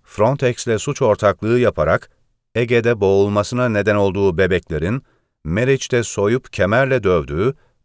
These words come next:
donarak ölmesine neden olduğu insanların hesabını vermelidir.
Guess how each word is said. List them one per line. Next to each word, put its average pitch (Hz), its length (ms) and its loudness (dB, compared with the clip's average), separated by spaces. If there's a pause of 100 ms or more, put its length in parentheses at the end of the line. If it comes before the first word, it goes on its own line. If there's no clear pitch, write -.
donarak 117 520 0
ölmesine 107 640 -2
neden 104 240 0
olduğu 95 400 0
insanların 98 680 -2
hesabını 101 600 0
vermelidir. 82 680 -2